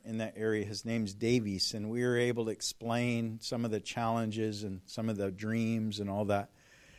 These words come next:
And recently, they, um, we're raising funds for that, which we're still doing.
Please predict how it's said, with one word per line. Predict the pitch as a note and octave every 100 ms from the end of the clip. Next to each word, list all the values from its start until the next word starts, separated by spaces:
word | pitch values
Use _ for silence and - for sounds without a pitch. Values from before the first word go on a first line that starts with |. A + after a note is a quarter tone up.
| - - - -
And | A#2 A#2
recently, | F3 - - A2 A2+ B2
they, | A2+ A#2+ A#2+ A#2
um, | G#2+ G#2+ G#2+ G#2
we're | G#2+ A2+
raising | A2+ C3 C#3+ B2 G2
funds | - C3+ B2+ G2+ F#2+
for | - B2+ A#2+
that, | F#2+ G2 - _ _
which | F#2 -
we're | G#2+
still | - C#3 B2
doing. | A2 G#2+ G2+ G#2+